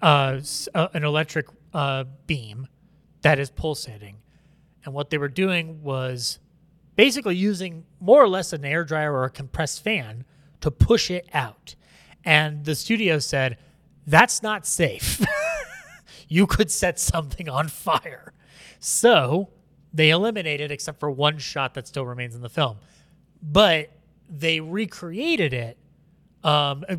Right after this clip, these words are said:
re-, recreated part of that special effect, um, in the movie archaeology featurette that Criterion put out, where you, uh,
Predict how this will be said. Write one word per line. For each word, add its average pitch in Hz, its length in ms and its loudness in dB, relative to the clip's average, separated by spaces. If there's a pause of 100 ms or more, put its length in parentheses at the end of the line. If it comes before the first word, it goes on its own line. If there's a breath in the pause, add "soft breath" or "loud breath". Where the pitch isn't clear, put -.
re-, 196 160 -6
recreated 180 580 -4
part 240 280 2
of 208 140 0
that 135 300 -4 (220)
special 147 400 -2
effect, 120 500 -8 (720 soft breath)
um, 139 540 2 (400)
in 151 240 2
the 139 180 -6
movie 147 380 -2
archaeology 131 800 -4 (560)
featurette 131 480 -4 (240)
that 143 160 -8
Criterion 156 500 -2
put 127 140 -8
out, 120 240 -8 (420 soft breath)
where 139 400 4
you, 147 560 -6
uh, 131 400 -2